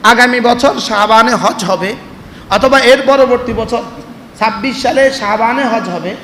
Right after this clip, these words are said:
তো পৃথিবীবাসী কি বলবে? "আমরা এ হজ করব না।" পৃথিবীবাসী কি বলবে বলেন? "আমরা এ হজ কি?" এটা যখন পৃথিবীবাসী, দুনিয়াবাসী যখন এটা বলবে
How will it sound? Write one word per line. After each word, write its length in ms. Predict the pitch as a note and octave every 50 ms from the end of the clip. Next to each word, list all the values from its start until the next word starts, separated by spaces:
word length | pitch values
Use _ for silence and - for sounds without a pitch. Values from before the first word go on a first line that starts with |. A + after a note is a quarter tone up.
| - - - - - - -
তো 80 | B3
পৃথিবীবাসী 680 | A#3+ - B3 B3+ G#3 C4+ C4+ D4+ D4 D4 C4+ C#4 D4 D4
কি 180 | D4+ D4 C#4+
বলবে? 360 | B3 C4 C4 C4 A#3+ C#4 D4
"আমরা 360 | - - C#4+ A#3+ G#3+ G3 A3+ A#3
এ 120 | A3 G3
হজ 240 | E3+ F#3 G3 - - -
করব 260 | G#3 F#3 D#3+ D#3 D#3+
না।" 120 | D3+ C3+ C3 - - - - - - - - - F#3 F#3 - - - C#4+ - - - - G3 G3 - - - - - - - - - - -
পৃথিবীবাসী 500 | - C4 A#3 C4+ D4+ D4+ D4 C#4+ B3+ D4
কি 160 | C#4+ C#4+ C#4+ C4+
বলবে 260 | C#4+ C4 B3 A3+ A#3
বলেন? 240 | G3+ A#3 A3 G3 - - - - - D#3+ E3 E3+ E3+ - - - - - - - -
"আমরা 320 | - G#3+ A#3+ B3 C4 D4+ D4+
এ 120 | C#4 B3+
হজ 260 | A#3 C4+ D4+ C#4+ - -
কি?" 180 | - D4+ B3 - - - - B3 B3 B3 A#3+ - - - - - -
এটা 280 | - F#3 - D4+ D#4 D4+
যখন 320 | C#4 D4 - D4+ E4 D#4+ D4+
পৃথিবীবাসী, 560 | D#4 C#4 - C#4 D4+ D#4+ D#4+ D#4 C#4 - B3+
দুনিয়াবাসী 560 | A#3+ G3 C#4+ D4+ D4+ D#4 D4+ C#4+ C#4+ C4+ B3 D4
যখন 280 | C#4+ D4+ C#4 C#4+ D4+
এটা 180 | D4+ D4 D#4 C#4+
বলবে 460 | A#3 C#4 C#4+ C#4 B3+ G3 G3+ G3